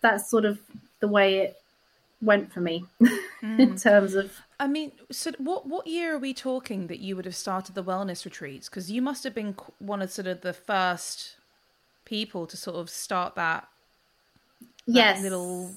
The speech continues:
Speaker 2: industry, which is fabulous. I've been on one before.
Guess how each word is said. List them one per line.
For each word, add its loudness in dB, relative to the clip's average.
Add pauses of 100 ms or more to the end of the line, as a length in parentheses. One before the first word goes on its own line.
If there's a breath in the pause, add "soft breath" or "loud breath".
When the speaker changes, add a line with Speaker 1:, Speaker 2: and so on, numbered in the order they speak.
Speaker 2:
industry, -4
which -12
is -12
fabulous. -10
I've -12
been -12
on -12
one -12
before. -14